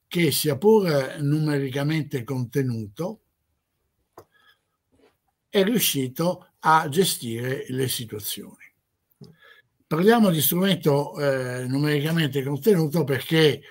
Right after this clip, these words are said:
ovviamente le dimensioni dello strumento sono stati per lunghi anni oggetto di un grosso dibattito interforze. La Marina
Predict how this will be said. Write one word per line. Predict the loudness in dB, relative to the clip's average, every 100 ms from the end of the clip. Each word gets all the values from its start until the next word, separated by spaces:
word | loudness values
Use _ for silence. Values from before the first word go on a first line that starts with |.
| _
ovviamente | -6 -2 2 2 2 0 2 0
le | 0
dimensioni | -4 -6 -4 -2 0 0 -2
dello | -4 -4
strumento | -2 -2 -2 -4 -6
sono | -6 -8
stati | -6 -2 0 -2 -8 -16 -20 -16 -8
per | -4
lunghi | 0 2 4 4
anni | 2 0 -2 0 -2 -4 -18 _
oggetto | 2 2 -2 -6 -2 -2
di | -2
un | -4
grosso | -6 -4 -4 -4 -6
dibattito | -6 -6 -6 -6 -8 -10
interforze. | -10 -12 -6 -4 -4 -6 -12 -14 _ _ _ _ _ _ _ _ _ _ _ _ _ _ -10
La | -8
Marina | -2 2 4 6 4 4 0